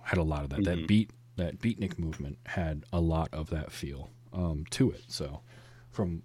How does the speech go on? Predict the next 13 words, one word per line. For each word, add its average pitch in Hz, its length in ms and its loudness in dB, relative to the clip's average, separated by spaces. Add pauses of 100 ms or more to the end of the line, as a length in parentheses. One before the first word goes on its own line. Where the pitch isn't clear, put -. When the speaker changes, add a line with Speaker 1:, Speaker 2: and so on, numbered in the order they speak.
Speaker 1:
from 82 160 -6
what 80 100 0
I 98 120 10
know, 76 420 2
not 73 260 -2
having 76 380 0
gone 76 240 2
through 101 280 4
it, 71 200 -4
<laughs> - 80 -16
um, 104 400 6 (240)
Speaker 2:
Sure. - 280 0 (300)
Speaker 1:
but, 82 300 6